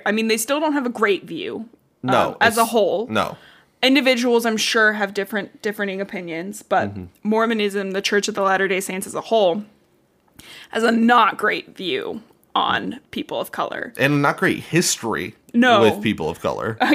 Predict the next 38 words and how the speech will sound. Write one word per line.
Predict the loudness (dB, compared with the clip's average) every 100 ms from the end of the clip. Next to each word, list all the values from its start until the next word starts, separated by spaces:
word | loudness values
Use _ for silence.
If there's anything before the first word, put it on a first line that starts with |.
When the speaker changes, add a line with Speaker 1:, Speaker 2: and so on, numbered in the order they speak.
| 0
Speaker 1:
yeah, | 0 -2 -2 -2
like, | 0 -2 -8 -20 -20 -20 _ _
like, | -10 -6
bad. | 0 0 2 0 -4 -10 _ -2
Um, | -2 -2 -8 -12 -16 _ _ _ _ -2
I | 0
don't | 0
wanna | -2
get | -8 -10
into | -8 -10
it | -10
'cause | -10
it'll | -8
Speaker 2:
Yeah. | -6
Speaker 1:
make | -6
me | -6
really | -4 -4 -6
upset. | -6 -4 -2 -2 -8 _ 2
But | 4 4 -2 -10 _ _ _ _ _ _ _ _ -2
I | -2
think | 0 -6 -2
that | 0 2
is | 0
something | -2 -4 -4
to | -8
consider | -8 -6 -2 0 2
when | 0 -2 -4
reading | -4 -2 -2 -2
this | -4 -4 -6 -8 -10 -18 -20 -20 -4
and | 0 0 0
thinking | -4 -4
about | 0 -2
how | -2 -2 0 0
she | -2 -4 -6
portrayed | -10 -4 -2 0
the | -2
Native | -4 -6 -8
Americans, | -2 0 0 -2 -6 -6 -8 -12